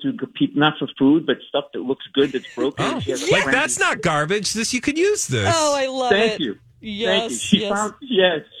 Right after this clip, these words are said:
Speaker 1: she found her hearing aid in the garbage. Yeah, and she, and I was there, and it whiff-, it just,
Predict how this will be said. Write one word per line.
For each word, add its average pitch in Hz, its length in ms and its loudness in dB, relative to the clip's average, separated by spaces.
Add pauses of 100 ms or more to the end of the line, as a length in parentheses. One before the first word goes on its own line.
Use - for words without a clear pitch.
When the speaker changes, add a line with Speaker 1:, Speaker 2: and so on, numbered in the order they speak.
(120)
Speaker 1:
she 190 160 0
found 202 240 0
her 180 60 4
hearing 190 380 2
aid 151 120 2
in 156 140 2
the 156 80 0
garbage. 139 460 0 (120)
Yeah, 131 280 2 (100)
and 135 140 -2
she, - 260 -6
and 135 260 2
I 131 100 4
was 147 180 2
there, 165 160 0 (240)
and 165 120 -6
it 156 440 2
whiff-, 165 240 4
it 147 100 -6
just, 190 200 2